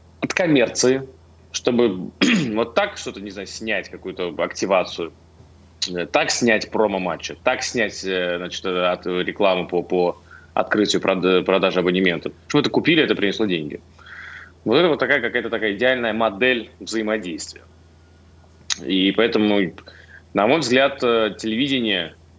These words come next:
на, ну, то есть, на, на мой взгляд, это не, нельзя в отрыве от коммерции, э, считать, э, какие-то работы клубного телевидения успешными.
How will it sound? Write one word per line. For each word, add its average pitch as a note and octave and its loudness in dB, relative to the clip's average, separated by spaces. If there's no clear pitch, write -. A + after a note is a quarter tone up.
на, - -4
ну, B2+ -2
то C3+ 0
есть, A2+ 2
на, C3 4
на C#3 4
мой F3+ 4
взгляд, B2+ 2
это A2+ -4
не, B2+ -4
нельзя C#3 2
в A#2 0
отрыве A#2 2
от A2 -4
коммерции, A2 0
э, F#2 2
считать, - 0
э, G#2 4
какие-то A2+ -4
работы G#2+ 2
клубного A2 4
телевидения A#2+ 4
успешными. - 0